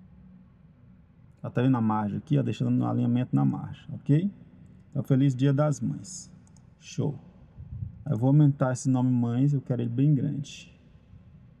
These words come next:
Pega na margem, tá vendo aqui, ó? A margem aqui, ó, alinhado com o doze de maio lá.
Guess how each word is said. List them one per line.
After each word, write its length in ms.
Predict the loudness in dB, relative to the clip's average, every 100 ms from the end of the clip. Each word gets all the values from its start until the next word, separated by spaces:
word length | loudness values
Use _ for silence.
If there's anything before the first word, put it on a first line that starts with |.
| -20 -20 -20 -20 _ -20 _ -20 _ _ -20 -6
Pega 240 | -2 2
na 200 | 2 4
margem, 360 | 4 2 -2 -2
tá 60 |
vendo 180 | 0 0
aqui, 220 | 0 0
ó? 80 | 0
A 40 |
margem 400 | 0 -2 -4 -4
aqui, 220 | -4 2 2
ó, 140 | 0 -8
alinhado 520 | -6 -2 0 0 -4 -2
com 300 | 2 2 0 -6 -20 -20 -6
o 300 | 0 0 0 -6 -20 -20 -20 -20 -20 -20 -20 -20 -20 -10 -6 -6 -10 -20 -20 -10
doze 340 | 0 4 4 4
de 120 | 4
maio 280 | 4 4 2
lá. 240 | 0 -4